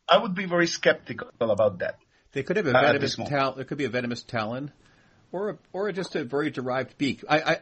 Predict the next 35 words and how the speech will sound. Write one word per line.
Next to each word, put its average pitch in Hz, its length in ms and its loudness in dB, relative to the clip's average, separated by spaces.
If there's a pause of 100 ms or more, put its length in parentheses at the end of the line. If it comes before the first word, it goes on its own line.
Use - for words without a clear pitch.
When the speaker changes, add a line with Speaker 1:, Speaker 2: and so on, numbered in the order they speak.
(120)
Speaker 2:
I 170 40 2
think 160 220 -4
the 131 60 -4
same 127 200 0
thing. 117 200 0
I, 104 140 -4 (160)
you 127 140 -2
tend 131 200 -2
to 123 60 -4
think 117 200 -4
of 107 80 0
it 107 100 -2
as 160 120 -2
Speaker 1:
Yeah. - 80 -6 (180)
Speaker 2:
something 123 260 2
with 101 180 -2
teeth, 151 280 2 (280)
because 143 360 4
one 139 180 4
of 135 60 0
the 131 120 -2
pieces 131 220 -4
of 120 60 -2
evidence 113 300 -2
for 113 180 -4
ve-, 117 260 -4
venomous 110 280 -4
dinosaurs 113 440 -4
is 101 100 -8
heterodonty. 104 640 -6 (680)
They 107 120 -4
have, 107 180 0
Speaker 1:
Yeah, 135 200 4
that's - 220 -4
right. - 100 -10